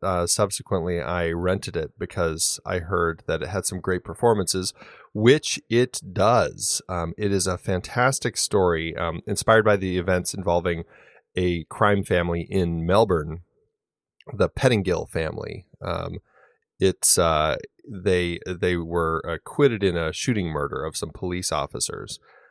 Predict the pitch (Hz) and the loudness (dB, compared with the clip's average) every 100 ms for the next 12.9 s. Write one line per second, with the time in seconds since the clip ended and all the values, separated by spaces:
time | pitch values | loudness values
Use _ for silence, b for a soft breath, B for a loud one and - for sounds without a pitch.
0 | b - 85 80 78 - - 104 87 - | b -4 -2 -2 -4 -10 -8 0 0 0
1 | - - 185 151 127 - 104 101 139 147 | -8 0 4 4 4 4 2 6 6 6
2 | 127 139 - 143 - 110 - 95 - 147 | 4 0 -2 -2 -2 -2 0 0 2 0
3 | - 127 262 - 101 107 - 101 92 120 | 4 2 2 -2 2 2 4 2 4 4
4 | 127 139 135 101 92 85 - b b b | 4 4 2 4 4 2 -2 b b b
5 | b - 156 156 139 135 131 - - 101 | b 4 4 6 4 4 2 -2 2 4
6 | 95 90 90 110 120 120 113 117 - 113 | 4 4 4 6 8 8 6 4 0 -2
7 | - - 143 139 127 135 131 139 - 123 | -2 -4 0 0 2 2 4 2 0 0
8 | 120 139 - 156 127 123 127 98 - - | 4 4 4 2 6 4 6 4 4 -2
9 | 113 117 117 120 - 139 139 101 - - | 4 4 4 0 2 2 2 0 -2 -8
10 | - 113 113 - - 117 113 - - - | 0 2 4 2 2 0 -2 -4 -6 0
11 | 143 156 127 98 - 117 104 101 98 98 | 2 2 0 0 0 0 0 0 -2 0
12 | 90 95 - 107 104 101 107 123 120 | 2 2 0 -4 -2 0 0 -2 -6